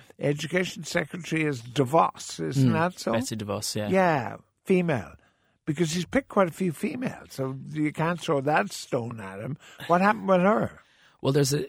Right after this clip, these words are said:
Speaker 2: the issue is that she comes in again as somebody who is, uh, not, okay, she, uh, people, uh, her critics are saying she's unqualified for the position because she's not an educator, she's not,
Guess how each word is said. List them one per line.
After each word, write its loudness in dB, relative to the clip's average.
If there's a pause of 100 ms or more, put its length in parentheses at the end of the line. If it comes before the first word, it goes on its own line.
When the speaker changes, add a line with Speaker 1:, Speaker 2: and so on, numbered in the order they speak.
(600)
Speaker 2:
the 4
issue 4
is 6
that 0
she 2
comes 4
in 6
again 0
as -4
somebody 2
who 0
is, -2 (380)
uh, -6 (1120)
not, 0 (800)
okay, 4
she, 4
uh, 0 (320)
people, 6
uh, 6
her 6
critics 4
are -2
saying 4
she's 2
unqualified 4
for -8
the -6
position -2
because -4
she's -4
not -4 (380)
an 2
educator, 2
she's -2
not, -6